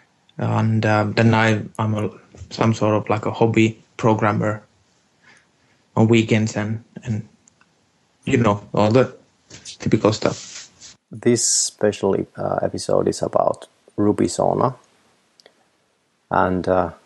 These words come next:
Speaker 2: first, first question, why? Uh, from where the, did the idea come from?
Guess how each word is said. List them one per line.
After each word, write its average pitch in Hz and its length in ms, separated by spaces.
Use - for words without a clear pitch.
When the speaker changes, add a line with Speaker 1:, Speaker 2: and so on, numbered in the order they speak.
Speaker 2:
first, 120 400
first 127 300
question, 95 460
why? 95 440
Uh, 92 220
from 101 280
where 101 180
the, 92 140
did 90 380
the 85 140
idea 50 400
come - 240
from? 50 300